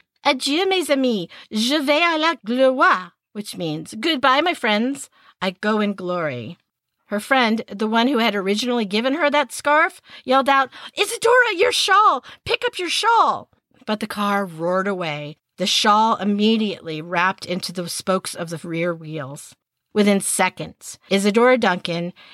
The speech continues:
age fifty, dance innovator, purist of unconventional free spirits, died of strangulation. More than ten thousand people went to her funeral services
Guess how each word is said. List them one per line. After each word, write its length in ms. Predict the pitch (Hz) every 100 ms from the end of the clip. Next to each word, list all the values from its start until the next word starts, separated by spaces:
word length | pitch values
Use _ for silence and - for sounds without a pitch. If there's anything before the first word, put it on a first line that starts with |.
| _
age 280 | 165 190 208
fifty, 600 | - 180 - - 160 165 - - - 156
dance 360 | 196 190 208 -
innovator, 640 | 196 180 175 165 160 160 _ _
purist 580 | - - 381 262 160 -
of 120 | 180
unconventional 840 | 190 190 226 254 226 208 214 220 214
free 240 | - 214
spirits, 600 | - - 165 160 - - _ _
died 320 | 185 165 160 160
of 80 |
strangulation. 1080 | 156 - 156 156 147 151 151 - 139 143 190 _ _ _
More 180 | - 214
than 180 | 196 180
ten 500 | - - 226 269 269 - -
thousand 440 | 190 196 202 214 208
people 480 | 196 190 170 156
went 220 | 170 170 -
to 120 | 196
her 140 | 202
funeral 440 | 240 190 175 165 170
services 760 | - 170 165 160 156 160 165